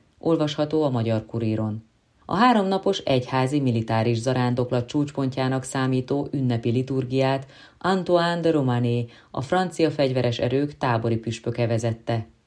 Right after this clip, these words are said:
A remény zarándokai motto jegyében megtartott szertartáson hangsúlyozta: „A zarándoklat és a záró szentmise egyaránt a katonák lelki megerősítését,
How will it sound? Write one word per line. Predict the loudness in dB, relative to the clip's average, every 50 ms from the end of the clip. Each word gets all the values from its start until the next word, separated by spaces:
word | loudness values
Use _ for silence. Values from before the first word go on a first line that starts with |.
| _ _ _ _ _
A | 2
remény | 4 4 6 6 4 4 2 2
zarándokai | 2 2 2 2 2 2 0 0 0 0 2 2 4 4
motto | 2 2 0 0 0 0 2
jegyében | 4 2 2 2 2 2 2 2 2 2
megtartott | 2 2 0 0 -2 -2 -2 -2 -2 -4 -4
szertartáson | -2 -2 -2 0 0 0 0 -2 0 -2 -2 -2 -2 -2 -4 -4 -2
hangsúlyozta: | 0 0 0 -2 -2 -4 -4 -2 -2 -2 -2 -2 -4 -4 -2 -2 -2 -2 -4 -8 _ _ _ _ _ _ -20 -20 -20 _ -6
„A | -2 2
zarándoklat | 2 4 4 4 4 4 4 2 2 2 2 2 0 0 0
és | 0 -2 0 0
a | 0
záró | 2 2 2 2 2 2 2 0
szentmise | -2 -2 0 0 0 0 0 -2 -2 -2 -2 -2 -4 -6 -12 -18 _
egyaránt | -4 0 0 2 2 2 2 2 2 0 0 -2
a | -2 -2
katonák | -2 -2 -2 0 0 0 0 0 0 -2 -2
lelki | 0 0 0 0 0 -2 -2
megerősítését, | -2 0 0 0 2 2 2 0 0 -2 -2 -2 0 0 2 2 2 0 0 0 0 0 -2 -6